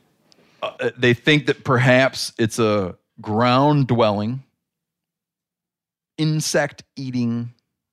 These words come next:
snake. And you might be like, "Well, maybe it's now extinct 'cause they have, no one had ever found one. And then forty-two years ago, a snake ate one, and no one's found one since then." But it's probably just, it kinda opens up, like, there's a, just a lot of mystery out there.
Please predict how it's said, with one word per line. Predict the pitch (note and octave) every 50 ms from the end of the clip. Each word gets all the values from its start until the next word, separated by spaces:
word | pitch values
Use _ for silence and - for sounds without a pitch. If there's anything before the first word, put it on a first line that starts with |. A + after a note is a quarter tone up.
| _ _ _ _ _ _ _ _ _
snake. | - - - B2+ A#2+ G#2+ - _ - _ _ _ _ _ _ _ _ _ _ _ _ _ _ _ _ _ _ _ _ _ _ _ _ _ _ _ -
And | C3 B2+
you | C#3
might | D3 D3+ C#3
be | C3 C#3
like, | B2+ A#2+
"Well, | A#2 A#2 A#2
maybe | A#2 B2 B2 B2 A#2+ B2+
it's | A2+ - -
now | A#2+ A#2+ A#2+ A2 G#2
extinct | - - - - G3 G#3 D#3+ C3+ _
'cause | - A2 F#2
they | G#2 G2+
have, | G#2 G#2+ F#2+ A2+
no | A2 G#2+
one | G#2+ A2 G#2 G2+ G2 F#2+ _ -
had | A#2 A#2 G#2+ A2
ever | A2 G#2 G2 F2
found | - C#3+ C#3 E3+ F#3 D#3 A#2
one. | G2+ G2 F#2 F#2+ A#2+
And | B2 A2
then | G#2 G#2
forty-two | G#2 - - C3 B2+ A#2+ A#2 A2 - B2
years | A2+ A2+ A#2+ D3 D#3+ D3 B2
ago, | A2+ A2+ G#2+ G#2+
a | G2
snake | - - B2+ C3 D3 D#3 -
ate | G#2+ G#2+ G#2+ F2+
one, | G#2 G2 G2 F#2+ G2 G#2+ A#2+ B2 _ _ _ _ _ _ -
and | G#2+ A2+
no | A#2+ C3
one's | C#3 C#3 C3 -
found | - - D#3 D3 D#3 E3 D#3+
one | D#3+ E3 E3
since | D#3 - A3+ A#3+ B3 -
then." | - A2 E2 - - _ _ _ _ _ _ _ _ -
But | -
it's | B2 A#2
probably | - - D3 D#3 F#3 G3 E3+
just, | B2+ A#2 A#2+ B2 A#2+ -
it | C3 B2
kinda | - B2+ F3 F#3 E3+ -
opens | - C3+ C3+ C3 - C3+ B2+ A#2+ G#2+
up, | A#2 A2 G#2+ A2 - _ - _ _ _ _ _ _ _ _ _ _ _ _ _ _ _ _ _ _
like, | - F3 D#3+ E3
there's | F#3 E3
a, | F#3 F#3+
just | D#3+ F3 F#3 F#3+
a |
lot | G3 G3 F#3 F#3
of | F3+
mystery | F#3 G#3+ G#3+ - - A2 F#2
out | E2 D#2 -
there. | F2+ D2+ - -